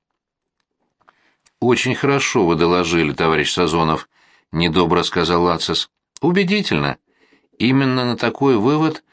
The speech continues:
и рассчитывали наши враги. Раз самого сгорания, значит, виновных искать Ч К не будет, потому что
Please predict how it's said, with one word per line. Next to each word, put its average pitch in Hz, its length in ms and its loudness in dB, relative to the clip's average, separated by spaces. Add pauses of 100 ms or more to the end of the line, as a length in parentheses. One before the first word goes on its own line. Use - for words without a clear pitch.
(200)
и 87 100 2
рассчитывали 110 680 0
наши 80 360 0
враги. 85 440 0 (580)
Раз 147 340 0
самого 90 440 0
сгорания, 160 720 -2 (440)
значит, 143 540 -2
виновных 156 500 2
искать 156 360 0
Ч 135 140 -2
К 160 180 0
не 156 120 2
будет, 85 440 0 (420)
потому 87 280 0
что 92 260 -2